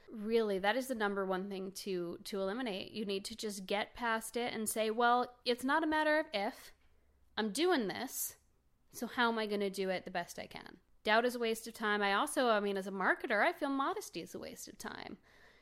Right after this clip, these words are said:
If you're not gonna put it out there, if you're not gonna own it, don't do it. But if you are gonna do it, and if you do feel like you're putting something of value out there into the world, do not deprive your audience of the pleasure of your work.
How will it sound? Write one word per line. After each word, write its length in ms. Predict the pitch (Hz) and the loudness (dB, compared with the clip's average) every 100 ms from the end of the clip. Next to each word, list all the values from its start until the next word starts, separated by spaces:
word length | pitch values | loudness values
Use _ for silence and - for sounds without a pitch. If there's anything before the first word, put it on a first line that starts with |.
| _ | _
If 160 | 226 202 | -10 -6
you're 240 | 220 277 | 0 0
not 320 | 294 302 294 | 2 0 -2
gonna 160 | 294 277 | -4 -6
put 220 | 254 262 | -2 -2
it 120 | 233 | 0
out 220 | 202 185 - | 0 0 -4
there, 160 | 170 | -8
if 240 | - 185 220 | -8 -10 -6
you're 120 | 262 | -4
not 240 | 302 294 | -2 -4
gonna 260 | 294 262 - | -4 -4 -6
own 220 | - 208 185 | -4 -2 -2
it, 220 | - - _ _ _ _ _ _ _ | -6 -12 _ _ _ _ _ _ _
don't 260 | - 202 185 | -2 -2 -2
do 200 | - - | -6 -8
it. 200 | - - _ _ _ | -10 -14 _ _ _
But 260 | 208 226 - | 4 4 2
if 200 | 196 190 | -4 -4
you 180 | 214 208 | 2 4
are 220 | 214 233 | 6 4
gonna 220 | 240 240 | 2 -2
do 220 | 233 285 | -4 -2
it, 140 | 302 202 | 0 2
and 100 | 208 | 0
if 140 | 202 | 0
you 80 | 214 | -4
do 240 | 185 226 | -6 -6
feel 200 | 262 269 | -2 0
like 160 | 254 247 | 0 0
you're 80 | 240 | -6
putting 300 | - 202 220 | -8 -6 -6
something 320 | 240 - 233 | -8 -6 -4
of 100 | 190 | -4
value 500 | 180 - 196 202 262 | -4 -4 -2 0 0
out 200 | 262 - | 0 0
there 140 | 285 | -2
into 200 | 294 294 | -2 -4
the 80 | - | -4
world, 440 | 311 320 339 349 - - - - - _ _ | -2 0 0 -2 -6 -20 -20 -20 -20 _ _
do 140 | - 254 | -4 0
not 280 | 247 269 - - | 2 2 -2 -6
deprive 920 | 233 240 - - 254 247 226 185 175 - _ | -6 -6 -10 -2 0 2 4 2 0 -10 _
your 180 | 226 - | -10 -4
audience 640 | 202 208 180 - - - - | -2 -2 -4 -8 -12 -12 -10
of 140 | 190 185 | -10 -12
the 80 | |
pleasure 460 | 190 208 190 185 185 | -10 -8 -6 -6 -8
of 140 | 190 | -10
your 140 | 208 196 | -12 -12
work. 480 | 202 196 - - | -10 -12 -14 -20